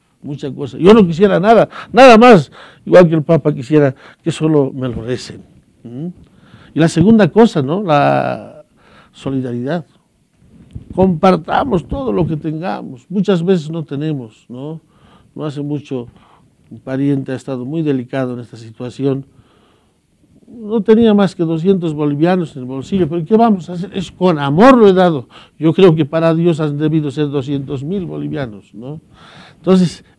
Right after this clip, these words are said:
eh, ser solidarios. Pero decíamos, en esta parte material, pero también en la parte humana, en la parte de la amistad, que, que, que le, que el enfermo agarre tu mano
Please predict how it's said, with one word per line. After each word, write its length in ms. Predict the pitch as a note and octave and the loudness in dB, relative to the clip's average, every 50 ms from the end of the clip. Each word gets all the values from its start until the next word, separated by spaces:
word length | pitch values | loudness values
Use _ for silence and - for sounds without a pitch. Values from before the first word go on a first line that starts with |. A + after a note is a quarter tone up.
| _ - | _ -18
eh, 160 | - D2+ - | -16 -16 -10
ser 260 | - - C4 D4 B3+ | -4 -2 -2 -2 -2
solidarios. 840 | - - D3 C#3+ B2+ B2+ C3+ D#3+ E3+ D#3 C3+ A#2 G#2 G#2+ A2 _ _ _ _ - - - - _ _ _ | -4 -6 -8 -8 -8 -4 -2 0 0 0 -2 -4 -8 -14 -20 _ _ _ _ -20 -20 -20 -20 _ _ _
Pero 300 | - F3+ F#3+ G3+ F#3 E3 | 4 6 6 6 6 4
decíamos, 560 | E3+ D#3+ F3 D#3+ - G3+ A3+ A#3 A3+ G#3 E3+ D#3+ | 0 -2 -2 0 4 4 6 6 6 4 0 0
en 140 | E3+ F3+ | 2 4
esta 280 | B3 B3+ - - F#3 - | 4 4 4 2 2 2
parte 300 | - G3 F#3+ F3+ - E3 | 4 2 2 2 -2 -4
material, 640 | D3 C#3 C3 - - B2 B2 C3 D3 F3+ A#3 C4 C4 _ _ _ _ _ _ _ _ _ _ _ _ _ _ - | -6 -6 -8 -8 -10 -8 -4 0 0 0 0 -2 -6 _ _ _ _ _ _ _ _ _ _ _ _ _ _ -14
pero 240 | C3+ C3 B2 B2+ | -12 -10 -10 -12
también 380 | A#2+ - A#2 A2+ A#2+ C#3 D3 D3+ | -12 -14 -14 -10 -8 -6 -6 -6
en 100 | C#3+ B2+ | -6 -8
la 120 | B2+ A#2+ | -10 -12
parte 680 | - - B2+ B2+ B2 A#2+ A2+ - B2+ A#2+ A2+ G#2 G#2+ _ _ _ _ _ _ _ _ _ _ _ _ _ _ _ _ _ _ _ _ _ _ _ _ _ _ _ _ _ _ _ _ _ _ _ | -10 -8 -6 -6 -6 -8 -12 -14 -12 -12 -12 -14 -16 _ _ _ _ _ _ _ _ _ _ _ _ _ _ _ _ _ _ _ _ _ _ _ _ _ _ _ _ _ _ _ _ _ _ _
humana, 640 | C3+ B2 A#2 G#2 A2+ C#3+ C3+ A#2+ G2+ F#2 - _ _ _ _ _ - | -16 -14 -14 -12 -10 -10 -10 -10 -12 -16 -20 _ _ _ _ _ -18
en 100 | A#2+ A#2+ | -16 -16
la 80 | B2 | -14
parte 300 | A#2+ - C#3 C3+ - - | -10 -8 -8 -8 -8 -10
de 80 | C3+ B2 | -12 -12
la 80 | A#2+ A#2 | -12 -12
amistad, 600 | A2+ A#2 G2+ - - - C#3+ C#3+ C3+ A2+ G2+ _ _ _ - - _ _ _ _ _ _ | -14 -16 -18 -14 -8 -4 -2 -2 -2 -2 -6 _ _ _ -20 -20 _ _ _ _ _ _
que, 320 | - D3+ D3 C#3 C3 C3 | -4 -4 -4 -4 -4 -12
que, 220 | - - C#3 C3+ C3+ | -14 -12 -12 -12 -8
que 160 | - D3+ C#3+ | -4 -2 -2
le, 180 | C#3 C#3 C3 - | 0 -2 -2 -4
que 380 | _ _ - C#3 C#3 C3+ C3+ C#3+ | _ _ -10 -10 -8 -8 -10 -12
el 520 | C3 G#2+ - - B2 - - B2 C#3+ D3+ | -14 -16 -18 -20 -20 -18 -16 -8 -4 -2
enfermo 500 | D#3 D3 D3+ C3+ E3+ G3 G3+ F3+ E3 D3 | 0 0 0 2 4 6 6 6 4 0
agarre 400 | C#3 C#3+ D3+ E3+ F3 D#3+ D#3 C#3+ | -2 0 2 2 2 2 0 -4
tu 160 | - - B2+ | -6 -8 -10
mano 460 | B2 C3 D3+ E3 E3 D3+ D3 C3+ - | -6 -2 0 0 0 0 0 -4 -6